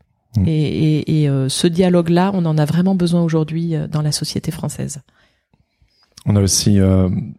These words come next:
Speaker 1: pu présenter ce livre comme une sorte de relecture féministe des différentes religions monothéistes.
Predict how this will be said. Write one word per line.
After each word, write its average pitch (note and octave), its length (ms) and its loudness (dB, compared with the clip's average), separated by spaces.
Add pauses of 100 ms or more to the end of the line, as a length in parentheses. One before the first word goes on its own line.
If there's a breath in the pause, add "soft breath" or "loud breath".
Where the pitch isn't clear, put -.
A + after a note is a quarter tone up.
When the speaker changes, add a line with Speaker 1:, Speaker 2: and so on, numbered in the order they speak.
(480)
Speaker 1:
pu A2+ 140 0
présenter F#2+ 540 0
ce - 160 -2
livre F#2+ 320 0
comme F#2+ 180 0
une F#2 180 2
sorte F#2+ 220 -2
de F2+ 120 -2
relecture F#2 600 -2
féministe F#2+ 600 0
des F2+ 440 0
différentes F2 640 -6
religions F2 420 -2
monothéistes. F2+ 640 0